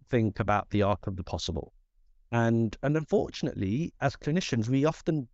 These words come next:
don't know what we don't know. And, and, you know, if we, if we're not looking at something and it's perhaps not,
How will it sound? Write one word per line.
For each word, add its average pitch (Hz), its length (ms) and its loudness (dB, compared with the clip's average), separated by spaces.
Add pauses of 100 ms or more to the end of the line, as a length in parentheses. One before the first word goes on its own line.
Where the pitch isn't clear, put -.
(100)
don't 156 340 2
know 120 280 2
what 127 200 -2
we 143 200 0
don't 113 300 2
know. - 360 -2
And, 120 160 -2
and, 127 280 0
you 143 80 2
know, 113 100 2
if - 140 -6
we, 131 320 2
if 113 120 -6
we're 143 60 2
not 160 160 0
looking 135 640 2 (640)
at - 160 2
something 104 480 0
and 113 100 2
it's - 140 -12 (140)
perhaps 127 340 -2
not, 131 240 2